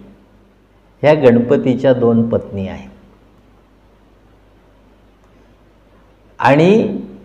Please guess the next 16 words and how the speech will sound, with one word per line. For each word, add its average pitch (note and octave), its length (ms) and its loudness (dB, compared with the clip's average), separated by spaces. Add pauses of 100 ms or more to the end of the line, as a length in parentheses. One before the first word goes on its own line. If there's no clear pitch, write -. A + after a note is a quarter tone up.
(300)
भारतीय F3+ 520 2
संस्कृतीमध्ये E3 760 0
हत्तीला D#3+ 680 -2 (100)
फार D3 180 -4
महत्त्वाचं B2+ 560 -4
स्थान G2+ 380 -8
आहे. G2 180 -12 (840)
हत्तीची A3 600 0
सोंड B3+ 580 4
जी G3+ 140 4
आहे D3+ 380 0
ती E3 180 -4
गणेशाचं C3 680 -2
तोंड C3 360 0
रूपाने A2 440 -4
आहे. F2 320 -18